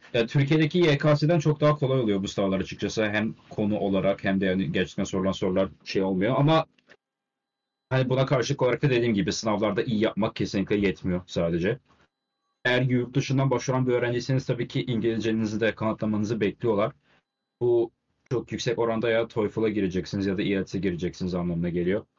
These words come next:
Bayağı iyi skorlar bekliyorlar. Yani üniversite üniversite değişiyor tabii. Ha, bu arada şey de ekleyeyim. Ee, kesinlikle standartize bir kabul süreci yok. Her üniversite kendi belirliyor ne istediğini, neye önem verdiğini.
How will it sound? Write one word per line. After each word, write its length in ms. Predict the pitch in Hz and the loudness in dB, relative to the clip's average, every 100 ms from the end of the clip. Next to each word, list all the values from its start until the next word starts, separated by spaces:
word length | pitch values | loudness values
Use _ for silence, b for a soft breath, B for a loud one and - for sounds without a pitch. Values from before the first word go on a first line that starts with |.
| _ | _
Bayağı 220 | 104 104 | -2 0
iyi 120 | 101 98 | 0 0
skorlar 400 | - 95 98 98 | -2 -2 0 0
bekliyorlar. 380 | 92 101 92 | -2 -2 0
Yani 180 | 95 98 | 0 -2
üniversite 340 | 110 101 - 107 | 0 -2 -2 -4
üniversite 440 | 101 98 - 101 | -2 -2 -2 -2
değişiyor 320 | 95 92 95 | -2 -2 -2
tabii. 280 | 95 87 127 - _ _ _ _ _ _ - | -2 -4 -4 -10 _ _ _ _ _ _ -6
Ha, 140 | - 135 | 0 2
bu 40 | |
arada 220 | 143 151 | 4 4
şey 240 | 156 135 127 | 2 2 2
de 80 | 104 | 0
ekleyeyim. 380 | - 101 113 b b - | 0 -2 -2 b b -4
Ee, 260 | 110 110 | -2 0
kesinlikle 460 | 107 120 127 135 127 | -2 -2 -2 0 -2
standartize 680 | - 117 110 107 104 101 95 | -2 -2 0 0 0 0 -2
bir 80 | - | -2
kabul 260 | 107 104 | -4 -6
süreci 380 | 90 107 101 104 | -4 -2 -2 2
yok. 160 | 143 147 | 0 0
Her 280 | - 131 | -2 0
üniversite 440 | 143 123 110 - 127 | 2 2 -2 -2 -4
kendi 500 | 117 107 98 104 98 | -2 -2 -2 -2 0
belirliyor 380 | 90 90 90 87 | 0 0 0 0
ne 80 | |
istediğini, 520 | 92 - 95 95 95 92 | -2 -2 -2 0 0 0
neye 160 | 90 | 0
önem 280 | 92 90 90 | 0 0 0
verdiğini. 520 | 87 85 95 95 123 | -2 -2 -2 0 -2